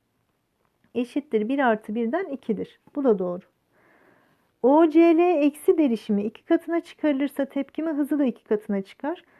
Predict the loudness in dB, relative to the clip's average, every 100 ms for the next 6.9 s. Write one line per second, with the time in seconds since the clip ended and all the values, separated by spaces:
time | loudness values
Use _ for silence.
0 | _ _ -2 -2 0 -4 -2 2 4 4
1 | 0 0 -2 -8 -4 0 2 0 0 -2
2 | 0 0 2 2 0 -2 -2 -2 -2 -2
3 | -4 -8 -8 -10 _ _ _ _ 0 0
4 | -2 0 0 -2 -2 -4 -2 -2 0 -2
5 | -4 -4 -6 -6 -14 -14 -10 -10 -12 _
6 | _ _ _ -2 -2 -4 -10 -10